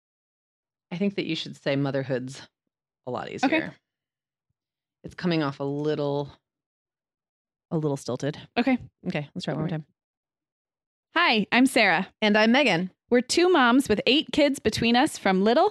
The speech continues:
Speaker 2: to grown.
Speaker 1: We're in different areas of the country and in different stages of life.
Speaker 2: But we both know that motherhood's a lot easier when real moms share, sorry, I'm gonna do that one again.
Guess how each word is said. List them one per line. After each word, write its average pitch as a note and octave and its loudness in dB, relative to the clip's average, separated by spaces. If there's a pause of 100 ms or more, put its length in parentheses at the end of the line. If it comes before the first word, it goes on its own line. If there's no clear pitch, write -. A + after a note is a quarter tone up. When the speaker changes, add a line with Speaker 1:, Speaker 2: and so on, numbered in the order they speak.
(120)
Speaker 2:
to G4+ 2
grown. G3+ 2 (200)
Speaker 1:
We're G#3+ 4
in G#3+ 4
different C#4+ 2
areas C#4+ 4
of A#3+ 2
the C4 0
country D#4 2
and C4 2
in G#3 4
different G3+ 0
stages E3+ 0
of D#3+ -2
life. E3+ 2 (240)
Speaker 2:
But B3 2
we C4+ 4
both C4 4
know A3+ 4
that F#3 2
motherhood's G#3+ 2
a F3+ 2
lot F#3+ 4
easier F#3 2
when F3 -2
real F#3+ 2
moms F#3 2
share, F3 0 (440)
sorry, E3 -10
I'm F3+ -6
gonna F3 -6
do - -10
that - -12
one - -10
again. G3 -10